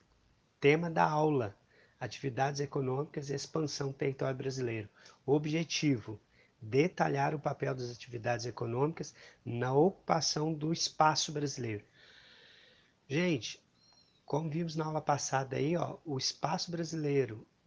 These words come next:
a expansão do espaço que hoje é o Brasil, está diretamente ligado a atividades econômicas, tá? E tá ligado ao pau-brasil, à cana-de-açúcar, ao ouro, ao algodão, à borracha, ao café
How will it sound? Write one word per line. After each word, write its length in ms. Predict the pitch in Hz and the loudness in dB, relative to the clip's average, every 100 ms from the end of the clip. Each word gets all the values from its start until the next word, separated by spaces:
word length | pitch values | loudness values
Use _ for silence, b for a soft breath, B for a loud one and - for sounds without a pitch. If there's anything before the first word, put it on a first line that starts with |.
| _ _ _ _ _ | _ _ _ _ _
a 80 | 139 | -8
expansão 840 | 120 - 143 131 - - 147 180 185 | -8 -6 -4 -2 -4 -4 0 0 0
do 240 | 160 185 | -2 -4
espaço 640 | 185 - - 170 156 - | -4 -4 2 2 0 -8
que 160 | - 143 | -2 4
hoje 300 | 143 143 147 | 6 6 2
é 40 | |
o 40 | 139 | 0
Brasil, 640 | 135 127 107 - 170 190 b b | 0 -2 -4 0 2 2 b b
está 180 | - 147 | -2 0
diretamente 840 | 135 135 147 196 185 175 175 - | 2 4 4 4 2 0 -2 0
ligado 360 | 180 147 160 160 | -2 0 -2 -2
a 20 | |
atividades 520 | 160 165 143 151 151 | -4 -4 -2 0 0
econômicas, 800 | 165 160 180 160 147 139 120 - | 0 0 0 2 0 0 -4 -6
tá? 400 | - 120 185 190 - _ _ _ _ _ _ _ b b b b | 2 2 2 -2 -10 _ _ _ _ _ _ _ b b b b
E 220 | 147 143 165 - | -6 -6 -6 2
tá 100 | 139 | 4
ligado 400 | 147 139 151 143 | 4 4 4 4
ao 100 | 135 | 2
pau-brasil, 840 | 147 156 147 143 120 156 160 151 | 4 4 4 0 0 4 6 6
à 80 | 123 | 2
cana-de-açúcar, 1120 | - 143 147 131 139 - - 151 156 143 - | 0 -2 0 0 0 0 0 2 0 0 -2
ao 180 | 123 135 | 0 2
ouro, 580 | 127 143 165 165 147 127 | 6 10 10 8 6 6
ao 20 | |
algodão, 840 | 135 139 131 117 151 160 156 151 151 - | 6 6 0 2 4 4 2 0 -4 -12
à 60 | 117 | -6
borracha, 760 | 117 107 131 160 165 - 123 - b b | -4 0 2 4 2 -2 -6 -8 b b
ao 100 | 135 | -2
café 720 | - 151 - - 147 165 160 | 4 2 2 2 4 4 2